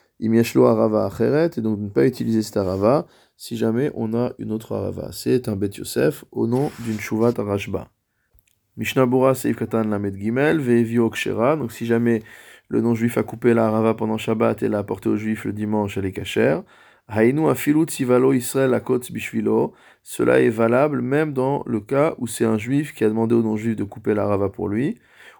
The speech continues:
Ou bevadai asa bazé avera, et qu'il a fait en cela une avera de manière certaine, il n'aurait pas dû lui dire. Afilu achi, malgré cela. En leosro latset ba, on ne peut pas interdire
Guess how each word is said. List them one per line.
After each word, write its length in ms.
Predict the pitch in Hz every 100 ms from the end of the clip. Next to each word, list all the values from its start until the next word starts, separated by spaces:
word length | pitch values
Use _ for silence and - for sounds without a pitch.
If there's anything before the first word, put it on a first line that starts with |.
| -
Ou 80 |
bevadai 460 | 104 104 110 131 185
asa 280 | 160 - 151
bazé 260 | 131 117
avera, 500 | 131 123 117 107 98 - _
et 280 | 131 143 139
qu'il 200 | - 110
a 60 | 110
fait 360 | - 165 170 -
en 120 | 117
cela 340 | - 127 151
une 120 | 165 123
avera 400 | 135 170 190 135
de 80 |
manière 260 | 113 113 120
certaine, 440 | 120 135 151 127
il 60 | 107
n'aurait 200 | 107 104
pas 140 | 107
dû 120 | 135 120
lui 120 | 107
dire. 320 | 101 - - _ _ _ _ _ _ _ _ _ _ _ _ _ _ _ _ -
Afilu 440 | 101 - 151 160
achi, 460 | 147 - 135 143 - _
malgré 380 | 110 120 131 127
cela. 320 | 120 113 98 - _ _ _ _ _ _ -
En 200 | 143 175
leosro 640 | 156 135 120 - 135 156
latset 500 | - 117 - 131 127
ba, 340 | 123 113 113 160 _
on 120 | - 117
ne 40 |
peut 160 | 117 110
pas 200 | 147 143
interdire 580 | 120 117 113 123 120